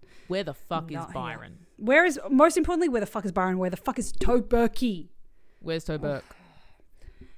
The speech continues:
Speaker 2: Next,
Speaker 1: Who gets a
Speaker 2: um,
Speaker 1: buttercream? <laughs>
Speaker 2: sorry, yes. Who gets a buttercream?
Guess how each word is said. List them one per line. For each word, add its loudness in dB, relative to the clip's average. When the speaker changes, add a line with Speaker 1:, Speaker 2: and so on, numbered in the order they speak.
Speaker 2:
Next, 0
Speaker 1:
Who 4
gets -4
a 0
Speaker 2:
um, 2
Speaker 1:
buttercream? 0
<laughs> -20
Speaker 2:
sorry, -4
yes. -4
Who 4
gets 2
a -2
buttercream? 2